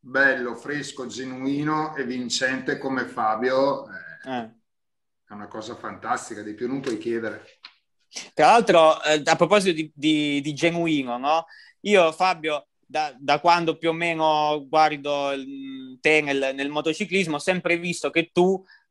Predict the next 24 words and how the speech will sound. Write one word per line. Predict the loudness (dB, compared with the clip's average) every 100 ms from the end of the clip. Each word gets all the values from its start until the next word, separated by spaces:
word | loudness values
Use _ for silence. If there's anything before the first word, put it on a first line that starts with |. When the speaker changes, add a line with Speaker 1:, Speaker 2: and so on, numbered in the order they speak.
| _
Speaker 2:
con | 0 2
grande | 2 2 -2
spontaneità, | -2 -4 2 2 2 4 4
sia | 4 2 2
nelle | 2 -4
dichiarazioni | -4 -2 -2 -2 -6 -4 -2 -2
che | -8
fai | -4 -4
con | -2
la | -4
stampa, | 0 -2 0 0
ma | 2
anche | 0 0 -6
tipo | -6 -10 -4
quando | -4 -2 -2
usi | -2
i | 0
social | 4 4 4 -2
così, | 0 0 0 -2 _ _ _
sembri | -10 2 4 4 4 4
vivere | 4 4 4 4 4 2
ancora | -2 -6 -2 2 2 2
veramente | 2 0 -2 -8 -8
il | -10 -10